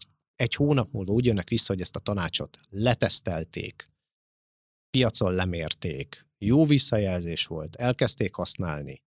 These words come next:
vagy rossz visszajelzés volt, és nem használják, de el tudják mondani, hogy miért nem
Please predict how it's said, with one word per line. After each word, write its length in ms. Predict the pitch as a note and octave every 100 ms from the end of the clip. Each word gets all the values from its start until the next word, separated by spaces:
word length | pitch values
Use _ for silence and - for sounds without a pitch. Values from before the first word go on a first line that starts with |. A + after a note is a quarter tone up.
| _
vagy 280 | G2 G2+ E2 -
rossz 200 | C#3+ -
visszajelzés 640 | C#3 - G#2+ F#2 E2 -
volt, 300 | - D#2 -
és 160 | - -
nem 200 | G#2+ C3+
használják, 580 | B2+ - F#2+ E2+ D#2
de 100 | -
el 120 | F#2 G#2
tudják 320 | G#2+ F2+ -
mondani, 280 | F#2 E2+ D#2
hogy 140 | D2+
miért 260 | E2 F#2+ G2
nem 260 | F#2 D#2+